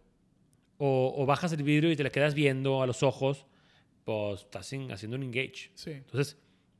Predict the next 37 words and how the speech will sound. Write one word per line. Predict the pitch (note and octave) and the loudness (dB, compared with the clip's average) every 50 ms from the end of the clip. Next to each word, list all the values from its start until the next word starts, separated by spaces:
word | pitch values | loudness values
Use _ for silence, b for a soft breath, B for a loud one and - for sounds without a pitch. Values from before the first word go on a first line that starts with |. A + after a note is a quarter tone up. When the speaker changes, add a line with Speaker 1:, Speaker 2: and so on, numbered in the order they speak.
| _ _ _ _ _ _ _ _ _ _ _ _ _ _ _ _ _ - | _ _ _ _ _ _ _ _ _ _ _ _ _ _ _ _ _ -8
Speaker 1:
don't | - C#3 C3+ C#3 | -2 0 0 0
engage. | D3 C#3+ C#3 B2+ A2+ G2 - - - _ - | 0 0 0 0 -2 -2 -8 -14 -16 _ -14
O | |
sea, | - F#3 C3 A#2 | -8 -6 -6 -6
Speaker 2:
Ujú. | - - - | -6 -8 -10
Speaker 1:
no | A2 A#2 - | -10 -8 -6
contacto | - D3 C#3 - - - | -6 -6 -6 -6 -4 -2
visual. | C#3 B2+ - - E3 E3+ F3+ F#3+ F#3+ | -2 -2 0 4 6 6 6 6 4
Speaker 2:
Ese | F#3+ - A3+ | 0 -4 -6
es | F#3+ | -6
un | G#3+ G3 F#3+ | -4 -2 -2
buen | F#3+ F3+ F3 | -2 -2 -2
consejo. | - F3 E3 - - C#3 | -6 -10 -10 -6 0 2
Speaker 1:
Darle | C#3+ C#3+ D3 E3 | 4 4 4 4
su | D#3 - | 2 0
espacio | C#3+ - - D3+ C#3+ - E3 | 0 2 4 4 4 4 2
a | |
la | D3+ C#3+ | -2 -2
otra | - D3+ C#3+ | -2 -4 -4
persona, | - B2 - - D3+ D#3 E3+ F3 F#3 - | -6 -6 -2 0 0 0 0 0 -2 -4
Speaker 2:
Sí. | - | -4
Speaker 1:
dejarlo | C#3+ B2+ - C3+ C3+ C3 | -6 -4 -4 -2 -2 -2
ir. | A#2+ G2+ - _ _ | -4 -4 -8 _ _
Speaker 2:
Sí, | _ - D3+ C#3 C#3 - | _ -18 -18 -18 -18 -20
sí, | - - D#3 C#3+ | -20 -20 -20 -20
sí, | - | -20
Speaker 1:
Si | - C#3+ | -12 -6
Speaker 2:
sí. | - C#3+ | -4 -4
Speaker 1:
estás... | C3 - - D#3+ E3+ - - B B B B B B B B | -2 2 4 4 4 4 0 B B B B B B B B
Porque | - C3 - C3 | -6 -4 0 4
luego | C3 D3 F3+ F3+ - - - - | 6 6 6 4 2 -10 -16 -14
también | A2+ G2+ G2+ A2 B2+ | -12 -10 -8 -4 -4
me | C#3 | -2
ha | C#3 | 0
pasado | - D#3+ - D#3+ D3 C3+ C3+ C3+ C#3 - - - _ _ _ _ _ _ _ _ _ _ _ - C#3 | 0 0 4 6 6 8 6 6 4 0 -6 -20 _ _ _ _ _ _ _ _ _ _ _ -6 -2
una | C#3+ D#3+ | 2 6
vez | D#3+ D#3 E3 D#3+ - - | 6 6 6 6 2 -8